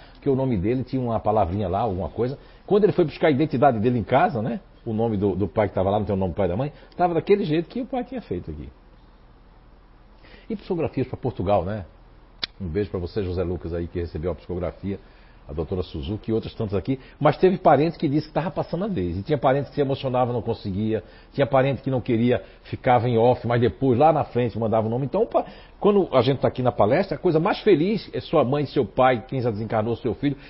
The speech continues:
é você tá no caminho. Não importa se é aqui.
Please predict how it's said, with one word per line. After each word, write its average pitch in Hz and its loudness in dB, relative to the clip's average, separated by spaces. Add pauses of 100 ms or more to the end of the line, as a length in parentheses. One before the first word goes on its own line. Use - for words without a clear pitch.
(120)
é 160 4
você 147 -2
tá 143 -2
no 147 -6
caminho. 123 -4
Não 147 0
importa 156 4
se - 2
é 127 8
aqui. 101 0